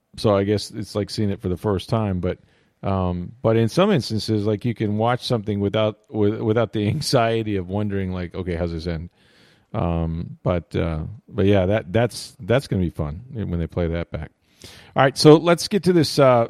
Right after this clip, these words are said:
uh, long, uh, and yet, uh, very provocative interview that Howard Stern did with Tom Brady on Wednesday morning.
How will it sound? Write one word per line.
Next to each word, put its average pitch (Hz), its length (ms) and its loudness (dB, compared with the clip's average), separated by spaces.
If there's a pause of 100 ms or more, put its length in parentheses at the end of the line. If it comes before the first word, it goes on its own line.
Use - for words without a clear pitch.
uh, 110 340 2 (420)
long, 135 760 8 (160)
uh, 113 280 2
and 113 160 0
yet, 120 240 2 (300)
uh, 113 220 -4
very 127 580 4
provocative 110 640 4
interview 104 480 4 (640)
that 104 180 4
Howard 113 360 6
Stern 113 300 4
did 107 200 4
with 101 160 4
Tom 107 320 0
Brady 101 420 4 (280)
on 95 720 -2
Wednesday 101 460 0
morning. 98 580 2